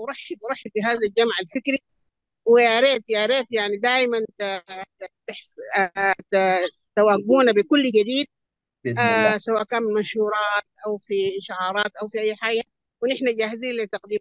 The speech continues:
Speaker 1: كل المقترحات وكل المداخلات في كل المحافل. وشكرا لكم.
Speaker 2: شكرا لك دكتورة محاسن، وانتقل للدكتور أحمد بن مصطفى راجع.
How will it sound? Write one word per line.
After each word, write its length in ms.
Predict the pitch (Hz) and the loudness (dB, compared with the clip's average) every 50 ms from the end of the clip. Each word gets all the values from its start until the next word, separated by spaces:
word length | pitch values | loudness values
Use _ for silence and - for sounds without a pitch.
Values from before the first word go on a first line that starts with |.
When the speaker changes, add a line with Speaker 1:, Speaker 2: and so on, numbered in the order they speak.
| 202 | -6
Speaker 1:
كل 200 | - 285 285 285 | -6 -6 -4 -4
المقترحات 680 | 254 226 214 - - 220 202 202 - - 233 220 233 214 _ | -4 -4 -6 -8 -8 -8 -8 -8 -8 -8 -8 -6 -8 -8 _
وكل 260 | - 285 277 277 269 | -8 -8 -4 -2 -2
المداخلات 680 | 254 226 220 208 202 196 185 - 196 185 185 175 - | -2 -2 -2 -6 -6 -8 -8 -8 -8 -8 -8 -8 -10
في 120 | - - - | -14 -20 -10
كل 280 | - 254 254 247 233 240 | -6 -6 -4 -2 0 0
المحافل. 520 | 226 208 208 214 - - 180 - - _ _ _ _ _ _ _ _ - | 0 0 0 -2 -4 -4 -4 -6 -6 _ _ _ _ _ _ _ _ -8
وشكرا 380 | 202 - 311 - - 262 226 214 | -4 -2 -2 0 2 2 2 2
لكم. 280 | 208 202 196 - - - _ _ _ _ _ _ _ _ | 2 0 -2 -4 -10 -18 _ _ _ _ _ _ _ _
Speaker 2:
شكرا 320 | - 160 165 165 - 196 | 2 2 2 4 6 6
لك 240 | 202 196 196 190 202 | 8 8 6 6 4
دكتورة 400 | 190 185 180 - 196 190 180 175 | 2 2 2 4 6 6 6 6
محاسن، 520 | 165 165 156 156 165 175 175 165 170 180 170 | 6 4 4 4 6 4 4 4 2 -2 -2
وانتقل 500 | 170 170 170 170 165 165 160 - 170 165 | -2 -2 -2 -2 -2 -4 -2 -2 -2 -4
للدكتور 520 | 156 147 147 151 139 - 160 151 160 165 | -4 -4 -8 -8 -2 0 2 2 2 0
أحمد 380 | 165 - - 165 160 160 - _ _ _ _ _ _ - | -2 -2 -2 -2 -2 -2 -4 _ _ _ _ _ _ -6
بن 140 | 147 156 | -4 -4
مصطفى 360 | 165 175 180 - 170 156 - 165 | -4 -4 -2 0 0 2 2 2
راجع. 360 | 156 156 143 135 127 - | 2 2 2 0 -4 -8